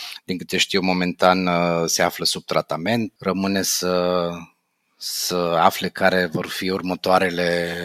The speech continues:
uh, sau următorii pași în, uh, în, uh, recuperare. Va mai dura, uh, din câte am înțeles, uh, acest lucru pentru el și e clar că e un lucru care, o situație care îl incomodează. Îl incomodează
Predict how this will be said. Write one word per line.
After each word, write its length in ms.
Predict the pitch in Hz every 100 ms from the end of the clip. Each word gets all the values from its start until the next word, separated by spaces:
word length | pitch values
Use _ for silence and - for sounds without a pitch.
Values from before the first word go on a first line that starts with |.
| 85 76 80 78
uh, 160 | 78 - - _ _ _ _ _ _ _ _ _ _ _ -
sau 220 | 90 85
următorii 540 | - 107 104 - 113 107
pași 540 | - 110 - - -
în, 380 | 90 92 90 87
uh, 360 | 87 85 85 -
în, 200 | 87 85
uh, 240 | 85 85 82
recuperare. 800 | 87 80 - 85 104 127 135 135 - - - - - -
Va 100 | 113
mai 200 | 113 117
dura, 440 | 110 123 131 120 101
uh, 320 | 101 101 95
din 180 | 85 98
câte 180 | - 110
am 120 | 101
înțeles, 540 | 92 98 92 101 -
uh, 320 | 95 92 90 90
acest 340 | 90 98 85
lucru 260 | 95 92 90
pentru 360 | 87 85 82
el 260 | 90 113 113
și 580 | - - 98 98 98 90
e 80 | 107
clar 260 | - 135 139
că 200 | - 113
e 160 | 113
un 160 | 113 113
lucru 280 | 123 120 113
care, 760 | - 107 104 104 104 104 101
o 100 | 98
situație 500 | - 107 - 139 -
care 540 | 101 110 107 107 107 95
îl 140 | 113
incomodează. 760 | 113 110 107 104 104 92 78 71
Îl 80 | 80
incomodează 1000 | 87 92 98 104 113 98 104 101 98